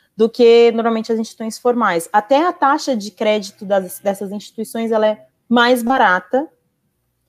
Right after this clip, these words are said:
do que numa instituição formal e tradicional,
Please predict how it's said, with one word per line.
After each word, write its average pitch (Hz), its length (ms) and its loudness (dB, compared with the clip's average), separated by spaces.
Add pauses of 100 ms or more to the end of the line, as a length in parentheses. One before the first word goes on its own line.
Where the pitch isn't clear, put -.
(300)
do 233 140 0
que 214 320 0
numa 226 600 -6
instituição 208 1120 -4
formal 190 520 -4
e 185 40 -2
tradicional, 190 800 -4